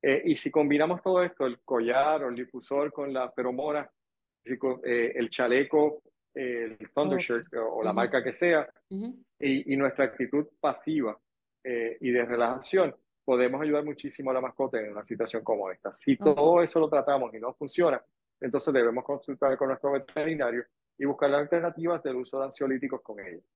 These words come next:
Speaker 2: Ok. ¿Esto
Speaker 1: ¿Sí?
Speaker 2: sería, esta conducta puede ser
Speaker 1: Ujú.
Speaker 2: permanente o puede pasar?
Speaker 1: Sí.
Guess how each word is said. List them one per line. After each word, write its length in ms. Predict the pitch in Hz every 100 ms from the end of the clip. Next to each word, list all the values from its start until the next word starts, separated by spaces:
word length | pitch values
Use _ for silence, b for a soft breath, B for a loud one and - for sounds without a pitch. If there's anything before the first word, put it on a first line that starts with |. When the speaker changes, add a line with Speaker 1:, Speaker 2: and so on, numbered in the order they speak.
| _ -
Speaker 2:
Ok. 260 | 208 196 190 165 160 _ _ _ _ _ B -
¿Esto 340 | 269 285 349
Speaker 1:
¿Sí? 60 | 359
Speaker 2:
sería, 680 | 370 320 320 330 330 330 -
esta 220 | 285 330
conducta 560 | 339 294 254 233 214
puede 340 | 214 240 240 285
ser 220 | - 320
Speaker 1:
Ujú. 60 | 294
Speaker 2:
permanente 840 | 311 294 294 302 392 403 208 403
o 160 | - 240
puede 300 | 247 226 247
pasar? 420 | 247 226 - 165
Speaker 1:
Sí. 200 | 139 120